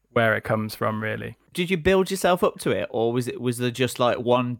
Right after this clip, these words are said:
Speaker 2: one or two days where you thought, "You know what, I'm just gonna do it. I'm just gonna do it now"?
Speaker 1: No, I think, I think a lot of people could probably relate to this. I absolutely, like, thought about it for a lot longer before I started doing it.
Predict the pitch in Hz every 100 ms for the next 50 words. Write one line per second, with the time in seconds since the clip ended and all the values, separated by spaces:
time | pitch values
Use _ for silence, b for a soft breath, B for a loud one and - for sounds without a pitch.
0 | - 117 117 120 117 120 110 113 113 113
1 | 117 110 110 113 117 113 98 110 - 113
2 | 104 104 101 - 117 120 110 110 - 110
3 | 104 104 143 139 147 185 143 - 139 175
4 | 151 143 139 151 131 127 135 127 120 123
5 | 123 - 117 117 123 127 - 123 123 117
6 | 120 107 - 127 120 113 113 113 113 123
7 | 117 117 113 113 110 113 - 117 110 -
8 | 113 110 117 110 110 113